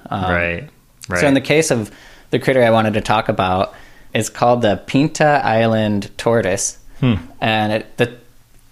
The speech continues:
Speaker 1: the Pinta Island is one of the Galapagos Islands. And there is this really famous turtle or tortoise called Lonesome George,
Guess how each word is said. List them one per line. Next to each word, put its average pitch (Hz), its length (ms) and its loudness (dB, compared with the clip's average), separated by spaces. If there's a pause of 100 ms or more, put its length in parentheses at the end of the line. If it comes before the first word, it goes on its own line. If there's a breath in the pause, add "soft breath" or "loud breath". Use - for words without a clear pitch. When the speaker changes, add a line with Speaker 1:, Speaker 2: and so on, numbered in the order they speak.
Speaker 1:
the 110 140 0 (480)
Pinta 185 280 2
Island 165 540 2 (100)
is 113 680 0
one 120 180 2
of 107 60 0
the 104 80 0
Galapagos 98 580 -2
Islands. - 540 -6 (680 soft breath)
And 110 580 2 (100)
there 120 180 4
is 117 100 2
this 120 160 0
really 139 200 4
famous 117 440 0
turtle 104 600 0
or 98 80 -6
tortoise 95 400 -2
called 95 240 -2
Lonesome 98 380 -2
George, 95 460 -4